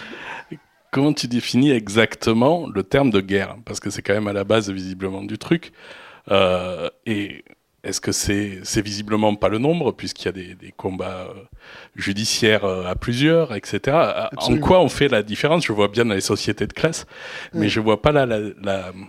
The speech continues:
Speaker 1: la différence, euh,
Speaker 2: Alors, si
Speaker 1: autrement
Speaker 2: j'étais,
Speaker 1: dit.
Speaker 2: si j'étais salaud, je te dirais, et même dans les sociétés de classe, tu la définirais comment ?
Speaker 1: Ouais.
Speaker 2: Et là, tu verrais que quelle que soit la définition que tu me donnes, je te trouverai un contre-exemple.
Speaker 1: Bien sûr.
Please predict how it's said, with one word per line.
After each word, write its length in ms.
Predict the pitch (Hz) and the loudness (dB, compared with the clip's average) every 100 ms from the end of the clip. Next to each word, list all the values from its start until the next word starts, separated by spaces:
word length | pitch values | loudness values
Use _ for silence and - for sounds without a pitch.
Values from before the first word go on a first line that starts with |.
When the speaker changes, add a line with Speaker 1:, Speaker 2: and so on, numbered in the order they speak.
| - - | -20 -12
Speaker 1:
la 120 | 101 | -8
différence, 640 | 101 117 - 101 101 - - | -6 -2 0 0 -2 -8 -6
euh, 60 | 120 | 0
Speaker 2:
Alors, 200 | 143 - | 0 0
si 140 | - | -2
Speaker 1:
autrement 240 | 170 180 180 | 2 2 4
Speaker 2:
j'étais, 160 | 170 | 2
Speaker 1:
dit. 120 | 165 | 2
Speaker 2:
si 220 | 151 165 147 | -4 -4 -2
j'étais 300 | 156 170 147 | 0 0 0
salaud, 480 | 156 143 160 202 - | 0 2 2 0 -4
je 80 | - | -8
te 80 | 156 | -6
dirais, 480 | 135 147 170 175 - _ - | -4 -2 -2 -4 -12 _ -4
et 60 | 151 | -2
même 240 | 165 190 | 0 0
dans 100 | 165 | 0
les 120 | 165 | 0
sociétés 440 | 160 156 - 156 147 | 0 -2 -4 -4 -4
de 60 | |
classe, 300 | - 175 185 | -4 -4 -4
tu 80 | - | -2
la 80 | 147 | -2
définirais 480 | 127 143 160 151 170 | 0 -4 -6 -4 -6
comment ? 380 | - 175 151 - 104 | -2 -2 -2 -8 -2
Speaker 1:
Ouais. 240 | 113 110 - - 143 | -2 -2 -6 -10 -2
Speaker 2:
Et 80 | |
là, 120 | 143 151 | 0 0
tu 180 | 165 | -2
verrais 300 | 147 156 175 | 2 4 2
que 120 | 175 151 | 2 0
quelle 240 | 175 165 | 0 0
que 140 | 180 | -2
soit 180 | 160 180 | -2 0
la 100 | 165 | 0
définition 560 | 151 147 160 156 - 156 | -2 -4 -6 -8 -6 -8
que 20 | |
tu 160 | - 143 | -8 -10
me 80 | 139 | -4
donnes, 220 | 151 180 | -2 -4
je 80 | - | -6
te 80 | 160 | -6
trouverai 340 | - 135 156 | -4 -4 -2
un 80 | 143 | -4
contre-exemple. 540 | 147 131 139 120 110 | -6 -4 -4 -4 -6
Speaker 1:
Bien 60 | 104 | -6
sûr. 200 | - | -8